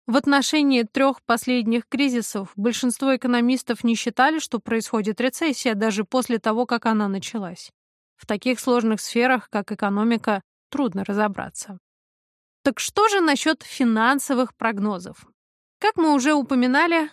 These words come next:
в марте две тысячи девятнадцатого года О Б Р предсказывала рост экономики на одну целую две десятых процента в две тысячи двадцатом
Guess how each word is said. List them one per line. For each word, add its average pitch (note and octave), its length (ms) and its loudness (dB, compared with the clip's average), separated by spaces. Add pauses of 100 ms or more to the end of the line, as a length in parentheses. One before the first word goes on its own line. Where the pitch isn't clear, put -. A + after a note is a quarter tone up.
в G3 180 -4
марте D4+ 440 2
две A#3 300 -2
тысячи A#3 400 -4
девятнадцатого A3 680 -2
года D#4+ 380 2 (240)
О D4+ 120 0
Б F4 160 2
Р F#4+ 100 -2
предсказывала C4+ 840 0
рост A3+ 240 -2
экономики D#4+ 560 0
на A#3+ 240 4
одну G3+ 260 -2
целую D#4 460 0
две G3+ 200 -2
десятых G3 480 -6
процента D4 520 -2
в G#3+ 80 -6
две G3+ 180 -2
тысячи G3+ 380 -8
двадцатом E4+ 520 2